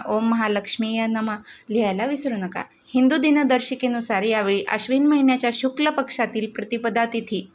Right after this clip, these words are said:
तीन ऑक्टोबरला दुपारी बारा वाजून अठरा मिनिटापासून सुरू होईल आणि शुक्रवारी चार ऑक्टोबरला पहाटे दोन वाजून अठ्ठावन्न मिनिटांनी समाप्त होईल.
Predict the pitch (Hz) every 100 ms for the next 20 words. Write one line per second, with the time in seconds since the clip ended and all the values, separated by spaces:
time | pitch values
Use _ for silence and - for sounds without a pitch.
0 | _ _ _ - 311 285 285 240 220 214
1 | 208 202 208 202 202 214 220 247 262 202
2 | 214 214 208 226 214 208 196 185 190 190
3 | 269 277 269 233 175 - - - - -
4 | 254 233 226 233 220 214 214 214 254 262
5 | 233 - 202 196 202 208 233 214 208 196
6 | 226 254 262 220 196 208 214 214 247 240
7 | 254 240 202 185 190 262 302 262 214 -
8 | 196 175